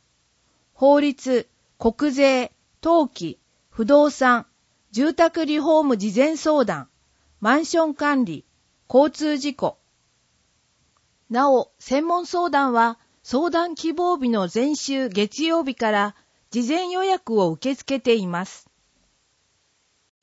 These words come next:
場所、長崎市役所一階、魚の町四の一。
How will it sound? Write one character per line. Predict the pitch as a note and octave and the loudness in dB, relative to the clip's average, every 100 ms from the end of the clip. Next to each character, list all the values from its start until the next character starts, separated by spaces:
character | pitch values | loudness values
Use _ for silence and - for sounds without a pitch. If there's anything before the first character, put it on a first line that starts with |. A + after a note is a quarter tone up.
| _ | _
場 | G3+ A3+ | 0 0
所、 | - C4 B3 _ _ _ _ _ | 2 0 0 _ _ _ _ _
長 | G3 A3+ D4+ | -2 0 0
崎 | F4+ F#4+ - | 0 -4 -4
市 | - | 0
役 | D#4 E4 - | 2 2 -2
所 | A#3 F#3 | 0 0
一 | F3 _ - | -2 _ -2
階、 | A3+ A3 F#3+ _ _ _ _ _ _ - | 2 2 0 _ _ _ _ _ _ 0
魚 | G#3+ D#4+ | 4 4
の | F4+ E4+ | 4 2
町 | C4 - F#3 F3+ _ | 0 0 -4 -4 _
四 | G3 A#3+ E4+ D4 | 0 2 2 2
の | F#3 - | 0 -2
一。 | F3 - G#3 G#3 | -8 -8 -4 -4